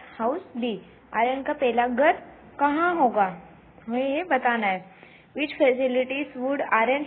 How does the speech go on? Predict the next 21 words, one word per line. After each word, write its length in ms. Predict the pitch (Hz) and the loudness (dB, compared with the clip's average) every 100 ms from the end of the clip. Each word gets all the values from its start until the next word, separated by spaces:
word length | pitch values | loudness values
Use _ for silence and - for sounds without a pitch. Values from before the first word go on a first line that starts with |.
| 247 | -2
have 240 | 254 - | -2 2
first? 200 | 233 226 | 0 2
आर्यन 280 | 220 226 247 | 0 0 -2
को 100 | 302 | -4
सबसे 300 | 302 277 277 | -6 -4 -4
पहले 220 | 277 262 | -2 -2
कौन 260 | 330 330 320 | 0 -2 -2
सी 140 | 359 | -4
सुविधा 380 | 349 320 285 262 | -4 -4 0 0
मिलेगी? 520 | 247 233 208 180 185 - - _ _ - - - _ 226 | 0 0 -2 -4 -8 -10 -20 _ _ -20 -20 -20 _ 4
Why 260 | 262 294 | 6 6
would, 240 | 311 320 330 | 0 -4 -4
अ, 500 | 508 262 254 226 220 - 254 | -2 2 2 2 -2 -4 -6
another 300 | 277 302 339 285 | -4 0 0 0
boy 180 | 277 285 | -2 0
have 260 | 269 277 | 0 -2
joined 440 | 240 254 320 - - | 0 0 -2 -12 -4
आर्यन? 320 | 269 254 214 175 - - _ _ _ | 0 0 0 -6 -18 -20 _ _ _
आर्यन 260 | - 240 262 | 0 2 0
के 220 | 311 339 | -2 -4
साथ 260 | 330 262 | 0 0